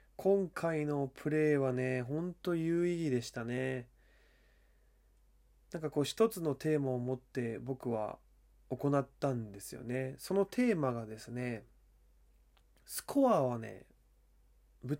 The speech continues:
ちゃけ何でもよかったんですよ。スコアなんてもうただの数字でしかないので、まあ、そこ求めてなくて、とにかくやってきた練習内容を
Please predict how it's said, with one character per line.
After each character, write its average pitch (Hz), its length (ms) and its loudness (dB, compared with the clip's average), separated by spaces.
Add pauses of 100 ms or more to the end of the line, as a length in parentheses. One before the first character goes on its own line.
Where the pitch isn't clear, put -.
ち - 80 0
ゃ 208 40 0
け 196 80 6
何 180 240 4
で 185 60 8
も 180 100 6
よ 180 60 4
か 151 100 2
っ - 60 0
た - 120 -10
ん 98 40 -10
で - 60 -14
す - 100 -16
よ。 - 100 -16 (1700)
ス - 120 -12
コ 226 160 6
ア 214 60 8
な 147 100 4
ん 120 60 0
て 117 100 -6
も 113 120 -8
う - 20 -12
た 180 120 2
だ 190 100 6
の 127 100 0
数 147 220 0
字 143 100 -2
で 147 80 2
し 139 80 -2
か 120 140 -6
な 113 100 -6
い 104 60 -10
の 98 100 -10
で、 113 380 -6 (100)
ま 135 60 -8
あ、 - 20 -6
そ - 160 -10
こ 202 140 2
求 185 300 4
め 175 120 4
て 120 100 -2
な 110 120 -6
く - 100 -16
て、 107 400 -4 (720)
と - 120 -2
に 240 140 4
か 135 140 2
く 127 480 0 (400)
や 151 160 4
っ 175 80 2 (160)
て 226 120 0
き - 120 -12
た 147 420 4
練 170 240 6
習 190 320 4
内 185 280 4
容 123 120 2
を 120 460 2